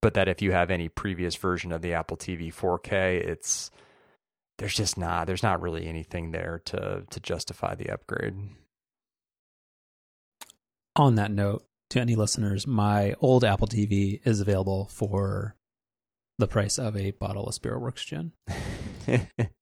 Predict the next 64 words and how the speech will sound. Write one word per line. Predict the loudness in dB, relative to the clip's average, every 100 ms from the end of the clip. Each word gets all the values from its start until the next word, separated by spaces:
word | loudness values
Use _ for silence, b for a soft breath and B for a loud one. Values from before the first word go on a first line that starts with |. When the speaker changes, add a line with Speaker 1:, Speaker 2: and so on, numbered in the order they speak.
| -4 6
Speaker 2:
Um, | 8 8 6 2
man, | 2 4
I |
have, | 4 6
I | 8
have | 6
this | 6 2
pile, | 0 2 2 4
I | 6
have, | 6
I | 6
have | 4
this | 4
corner | 2 0 2
in | 2
my | 2
apartment | 4 2 2 -4
of | -6
crap | 0 2 2
that |
I | 0
need | 0
to | 2
put | 4 4
on | 2
eBay. | 0 2 2 4
Like, | 4
do | 6
you |
remember | 6 6
back | 4 4 4
in, | 4
like, | 2 2 -2
I | -2 0
think |
it | 0
was, | 2
like, | 0 0
nineteen | -2 0 0 0
ninety-nine, | 2 4 4 0 0 -4 B B B B
where, | 4
like, | 4 2 -8 2
eBay | 4 6 6
store, | 4 4 6 6 6
like, | 4 4
retail | 2 4 4
stores | 4 4 4
existed | 6 4 6 6
where |
you | 6
just | 4 4
bring | 4 4
a |
pile | 4 4 6 4
of |
your | 4
stuff | 4 2 4
and | 2
they |
would | 2 2
sell | 2 2
it | 0
for | -2 2
you? | 2 2